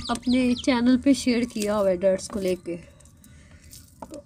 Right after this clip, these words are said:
आप लोग उस पे try जाके देख सकते हो। क्योंकि अभी फ़िलहाल तो इतना मेरे पास जितना होता है टाइम, मैं आपके साथ share कर देती हूँ। और जो नहीं, जिनको जल्दी चाहिए होती है चीज़ को देखनी है,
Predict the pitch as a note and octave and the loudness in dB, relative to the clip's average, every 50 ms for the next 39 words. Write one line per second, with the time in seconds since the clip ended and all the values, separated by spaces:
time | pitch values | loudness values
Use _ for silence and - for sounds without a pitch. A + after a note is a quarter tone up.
0 | - G#3+ G#3 G#3 G#3 - A#3+ A#3+ B3 B3+ A#3 A#3 A#3+ - - _ - C#4+ C#4 C#4 | -6 -4 -4 -4 -4 -4 -2 0 2 2 2 0 -2 -6 -10 _ -2 2 2 2
1 | B3 - - G#3+ G3+ G3+ G#3 A3+ - - - F#3+ G3 F#3 F#3 F#3 B3+ A3+ G3 G3+ | 2 -2 -8 -4 -2 -2 -2 -2 -4 -12 -2 -2 -2 -2 -2 -4 -4 -4 -2 -2
2 | F#3+ - - - C4+ A#3+ - - - F#3 F3 F3+ - - - - - - - - | -4 -4 -2 -4 -4 -4 -4 -8 -12 -10 -10 -10 -12 -16 -20 -20 -20 -20 -20 -20
3 | - - - - - - - - - - C4+ B3+ - D4 D4 C4 D#4 D4 - D#4+ | -20 -20 -20 -20 -20 -20 -20 -16 -4 -2 -2 0 4 4 6 6 6 4 4 2
4 | D4 D4+ C#4+ C#4+ C4+ A#3 - A#3 - - A#3 A#3 B3 B3+ B3+ B3 B3+ C4 C#4 C4+ | 2 4 4 4 2 2 -2 -8 -10 -8 -4 -2 0 0 0 -2 -2 -4 -4 -4
5 | - - - - - - - - - - - - - - - - - - - - | -6 -14 -16 -16 -18 -20 -20 -20 -20 -20 -20 -20 -20 -20 -20 -20 -20 -20 -20 -20
6 | - - - - - B3+ C4 - C#4+ C#4+ D#4 D#4+ C#4+ - B3+ A#3+ - B3+ B3 A#3 | -20 -20 -20 -14 -8 -8 -8 -4 -2 0 2 2 2 0 -4 -6 -4 -4 -4 -2
7 | B3 C4 - - - - - - - - - - - - - - - - - - | -2 -4 -4 -6 -8 -6 -6 -6 -4 -4 -6 -6 -8 -8 -18 -18 -18 -20 -20 -20
8 | - - - - - - - C4 A3+ A3+ A#3 - - C4+ B3+ C#4+ C#4 B3 - - | -20 -20 -20 -20 -20 -14 -8 -6 -4 -4 -4 -2 -4 -2 0 0 0 0 -2 -4
9 | A#3+ A3+ A3 - A#3+ G#3 G3 G3 B3 B3 B3+ - C#4 B3+ B3 - - - - - | -6 -6 -6 -8 -8 -8 -4 -2 -4 -2 0 0 0 0 -2 -6 -20 -20 -20 -20
10 | - - _ - - _ _ - - - - - - - _ - - - - - | -20 -20 _ -20 -20 _ _ -20 -20 -20 -20 -20 -20 -20 _ -20 -20 -20 -20 -20
11 | - - - _ - F3 E3+ D#3 E3 F#3+ G3+ G3 F#3+ B3+ B3+ A3+ A#3 A#3 B3 D4 | -20 -20 -20 _ -10 -8 -6 -4 -4 -4 -4 -4 -2 0 0 2 2 4 4 6
12 | D#4+ E4 C#4+ A#3+ C4 C4+ B3+ D4 A#3+ G#3 - A#3+ G#3 F#3+ C4+ E4 E4 G4+ F#4+ E4 | 6 6 6 6 4 4 4 4 0 2 0 -2 4 8 8 8 8 6 4 4
13 | D4+ D4+ D#4 - - A#3 A3+ - B3+ A#3 A#3+ - B3 G3+ A3 G#3 G3 G3 - - | 6 4 4 2 0 -4 -2 -2 -4 -4 -2 -6 -6 -6 -6 -8 -8 -8 -2 2
14 | E4 E4+ D4+ | 4 4 4